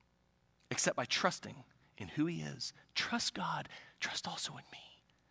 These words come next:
Trust everything I've said about myself. And put your trust in everything I'm about to do for you. When Jesus says, "No one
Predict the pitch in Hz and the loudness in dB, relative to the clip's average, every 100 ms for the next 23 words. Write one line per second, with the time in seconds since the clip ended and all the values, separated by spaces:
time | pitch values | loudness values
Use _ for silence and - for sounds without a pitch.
0 | - - - _ _ _ - - 247 - | -20 -20 -20 _ _ _ -4 0 2 0
1 | - - - 226 226 220 202 - 196 151 | -4 -4 0 2 2 2 2 2 2 0
2 | 147 143 135 - - - - - - - | 0 -2 -2 -4 -6 -14 -20 -20 -20 -20
3 | - - - - 190 180 - 165 160 151 | -20 -18 -10 -2 0 4 4 4 0 -2
4 | - 185 156 160 139 131 123 117 - - | 0 2 2 0 -2 -4 -2 -4 -4 -8
5 | 101 101 - _ _ _ - _ _ _ | -8 -10 -14 _ _ _ -20 _ _ _
6 | _ - 90 82 82 - _ _ _ _ | _ -8 -6 -8 -10 -20 _ _ _ _
7 | _ _ _ _ _ _ _ _ _ _ | _ _ _ _ _ _ _ _ _ _
8 | _ _ _ _ _ _ _ _ _ - | _ _ _ _ _ _ _ _ _ -20
9 | _ - 139 139 175 170 170 160 139 147 | _ -4 0 2 4 6 6 6 6 6
10 | 151 165 151 143 139 | 6 8 6 6 4